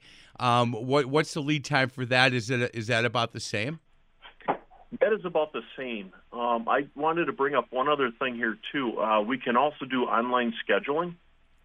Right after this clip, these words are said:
Speaker 2: on our, we have a newer website from the one that you had been mentioning.
Speaker 1: Uh-huh.
Speaker 2: And, um, our newer website is N P I dash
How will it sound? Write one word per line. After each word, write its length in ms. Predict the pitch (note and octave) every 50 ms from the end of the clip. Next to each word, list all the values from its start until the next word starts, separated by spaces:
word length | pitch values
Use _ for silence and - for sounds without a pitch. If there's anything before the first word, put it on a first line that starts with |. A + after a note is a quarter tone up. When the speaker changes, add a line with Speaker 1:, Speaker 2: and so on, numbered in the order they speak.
| -
Speaker 2:
on 180 | - A2+ A2+ A#2
our, 280 | A2+ A2+ A2 G#2 G#2 G#2 - - - -
we 140 | A#2+ C3
have 100 | C3+ A#2
a 60 | G#2+ A2
newer 420 | A2+ A#2+ C3 D3 D#3+ D3 C3+ C3+
website 520 | C#3 D3 C#3+ C#3+ - - C#3+ C#3+ D3+ D3+ - -
from 140 | - A#2+
the 80 | A2+ G#2+
one 220 | G#2+ A2 A2 A2
that 80 | A2+ A2 - -
you 60 | C3 A#2+
had 160 | A2+ G#2 F#2+
been 220 | G#2+ G2+ G2 F#2+
mentioning. 480 | G2+ G2+ G#2 A#2 - C3+ D3 E3+ F3+ E3+ - _ _ -
Speaker 1:
Uh-huh. 280 | A#2 A#2 A#2 C#3 F3+ G3+
Speaker 2:
And, 400 | A2+ A2+ A2+ A2+ A2 A2 G#2+ G#2+ - - -
um, 260 | A2+ A2+ A2 A2 G#2+
our 140 | - A2 A2
newer 320 | A#2 C#3 F3+ G#3 F#3 B2+
website 580 | A2 G#2 G2+ G2+ - - - A#2 A2 G#2+ G2+ G2+
is 80 | F#2+ - - -
N 220 | - G#2+ A2 C3 C#3 -
P 220 | - C#3+ C3 A#2
I 320 | G#2 F#2 G2 B2 D3+ D#3 - _ _ _ _ _ _ _ _ _ -
dash 340 | A2 G#2 G#2 G#2+ A#2+ B2+ B2+